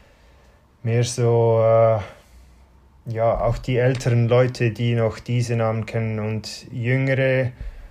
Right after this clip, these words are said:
ich würde sagen unter dreißigjährige, die Radsport interessiert sind, äh, interessieren sich eigentlich mehr jetzt so für, für die junge Schweizer Generation, die jetzt nachkommt.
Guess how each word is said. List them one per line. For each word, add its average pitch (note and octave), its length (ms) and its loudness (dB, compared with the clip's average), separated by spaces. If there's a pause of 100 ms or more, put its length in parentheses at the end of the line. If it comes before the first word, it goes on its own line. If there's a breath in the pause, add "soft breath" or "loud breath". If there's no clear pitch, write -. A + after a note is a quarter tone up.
(300 loud breath)
ich - 160 -12
würde A2+ 160 0
sagen A#2+ 400 2
unter B2+ 320 -4
dreißigjährige, B2 2500 -2
die A2+ 400 -6 (200)
Radsport A#2+ 560 0
interessiert B2 600 -4
sind, A#2+ 360 -4
äh, A2+ 400 4
interessieren A#2 640 -4
sich A2+ 220 -6
eigentlich A2 360 -2
mehr A2+ 200 -2
jetzt A2 360 -6
so A2 220 -4
für, A2 360 -6 (440 loud breath)
für - 160 -6
die A2 160 -4
junge A#2+ 340 2
Schweizer A#2 440 2
Generation, A2 720 -4
die G#2 140 -8
jetzt G#2 300 -8
nachkommt. G#2 680 -8